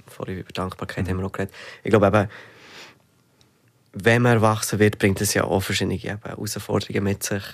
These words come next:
Speaker 1: Und in dieser Reflexion in, äh, von «Wer bin ich? Was habe ich mi-, was habe ich mitbekommen jetzt
Speaker 2: Mhm.
Speaker 1: auf die Reise ins Erwachsenwerden? Für was bin ich überhaupt dankbar?» Das haben wir im Rise and Shine mehr festgehalten.
Speaker 2: Mhm.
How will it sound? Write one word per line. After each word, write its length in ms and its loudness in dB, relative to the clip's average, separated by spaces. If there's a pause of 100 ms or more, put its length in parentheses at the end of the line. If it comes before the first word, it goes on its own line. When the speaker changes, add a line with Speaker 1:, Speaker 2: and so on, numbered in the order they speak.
(720)
Speaker 1:
Und 500 4 (720)
in 140 2
dieser 220 6
Reflexion 880 4
in, 300 0
äh, 260 -2
von 420 -8 (600)
«Wer 640 -2
bin 400 4
ich? 360 8
Was 360 2
habe 180 6
ich 60 8
mi-, 360 6
was 120 2
habe 160 4
ich 40 6
mitbekommen 960 4
jetzt 180 0
Speaker 2:
Mhm. 60 -2
Speaker 1:
auf 60 -8
die 140 -2
Reise 360 4
ins 140 -2
Erwachsenwerden? 800 -2 (400)
Für 180 -10
was 240 2
bin 120 0
ich 80 4
überhaupt 260 -2
dankbar?» 520 0 (560)
Das 200 0
haben 140 2
wir 60 2
im 120 -2
Rise 260 -2
and 100 -6
Shine 260 -8
mehr 200 -6
festgehalten. 840 -10
Speaker 2:
Mhm. 240 -6